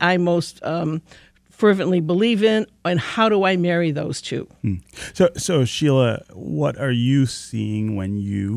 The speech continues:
Speaker 2: look at the twenty twenty field, the Democratic field for president? Are, are, is there something about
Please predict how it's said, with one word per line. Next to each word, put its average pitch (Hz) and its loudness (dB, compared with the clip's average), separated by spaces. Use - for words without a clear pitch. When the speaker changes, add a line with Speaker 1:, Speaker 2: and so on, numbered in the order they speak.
Speaker 2:
look 95 -6
at - -12
the 82 -8
twenty 98 -6
twenty 95 -6
field, 92 -8
the 85 -14
Democratic 92 -8
field 90 -6
for 98 -2
president? 95 -4
Are, 98 -6
are, 104 -8
is 110 -6
there 120 4
something 135 2
about 117 0